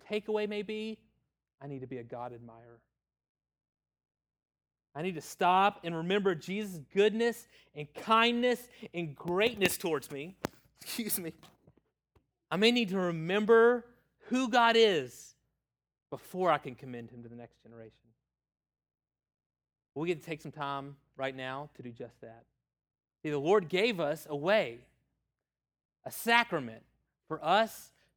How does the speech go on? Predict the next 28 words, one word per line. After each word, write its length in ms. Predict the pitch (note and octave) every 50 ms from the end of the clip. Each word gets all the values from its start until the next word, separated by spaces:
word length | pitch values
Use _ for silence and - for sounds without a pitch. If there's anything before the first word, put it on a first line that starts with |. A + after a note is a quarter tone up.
| _ -
to 80 | F#3+
remember 480 | E3+ E3 E3 F3 F#3+ G#3+ C4 C#4 C#4+ C4+
for 160 | C#4 C#4 C4+
ourselves, 400 | B3+ B3 A3 - B3+ A#3+ G#3+ F#3
to 80 | - G3
worship 500 | E3+ E3+ A3+ C4 C4+ A#3+ - D4+ C#4 - - - _ _
for 180 | - A#3 A#3
ourselves 560 | A#3 A3 - - A#3 A#3+ B3+ C4+ C4+ B3 G#3+ -
all 180 | - G#3 A3+ A#3
that 120 | A#3 A3+
Jesus 260 | G3 A3 A3 G#3+ G#3 G3
has 120 | F#3 D#3+
done. 460 | D3 D3 F3+ G3 G#3+ A#3 B3 B3+ B3 - _ _ _ -
And 80 | F3+
he 60 | F#3
says 180 | E3+ A3 G#3+ F#3
when 120 | F3+ G3
we 100 | F#3+ F3+
do 240 | D#3+ - G3+ A3 A3+
this, 240 | A3+ A#3+ A#3+ A3+ - _ - _ -
we 240 | F#3+ G3 F#3+ E3+ - _ _ _
proclaim 500 | - G3 E3 - - - F#3+ F#3 G3 G3+
it 140 | G#3 G3+ -
to 80 | - E3
one 160 | F3 F#3 F3
another 300 | F3 E3+ E3 D#3+ E3+ E3
as 140 | D#3+ C#3+ C3+ C#3+
well. 300 | C#3 B2+ A#2+ A#2 A2+